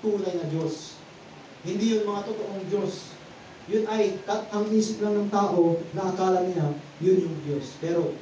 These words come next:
sabi ni, ni Apostle Paul, iisa lang ang Diyos. There is none God, na, no other God but one.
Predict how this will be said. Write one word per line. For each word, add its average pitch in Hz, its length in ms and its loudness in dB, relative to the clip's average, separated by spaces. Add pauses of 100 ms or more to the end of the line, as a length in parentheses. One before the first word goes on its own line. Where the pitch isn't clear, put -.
(100)
sabi 165 240 -2
ni, 170 160 -2
ni 170 80 -2
Apostle 160 320 -4
Paul, 147 320 2 (240)
iisa 202 480 -2
lang 156 240 0 (560)
ang 139 100 -2 (120)
Diyos. - 420 -8 (320)
There 220 160 10
is 208 400 6
none 180 320 0
God, 151 320 2 (1000)
na, 202 320 2 (160)
no 214 160 8
other 180 320 2
God 147 240 0 (480)
but 139 240 -4 (640)
one. 113 240 -4